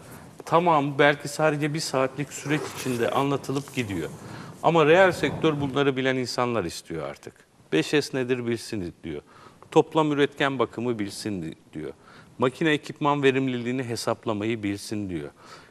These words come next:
İşte, simet yapsın diyor. Kalıp değişimlerini on dakikanın altına düşürmeye çalış diyor. Kaizen yapalım diyor. İstatistiksel proses kontrol diyor. Bunların hepsini artık reel sektör istiyor. Yani,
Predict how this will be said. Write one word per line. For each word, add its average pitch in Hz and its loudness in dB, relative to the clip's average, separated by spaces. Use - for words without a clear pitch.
İşte, - 0
simet 160 0
yapsın 123 0
diyor. 76 -6
Kalıp 156 0
değişimlerini 127 0
on 127 -2
dakikanın 117 -2
altına 110 0
düşürmeye 104 -4
çalış 85 -8
diyor. 76 -10
Kaizen 147 4
yapalım 92 -2
diyor. 76 -8
İstatistiksel 139 0
proses 131 -4
kontrol 117 -2
diyor. 78 -8
Bunların 180 6
hepsini 190 0
artık 170 4
reel 170 6
sektör 165 -2
istiyor. 160 2
Yani, 107 2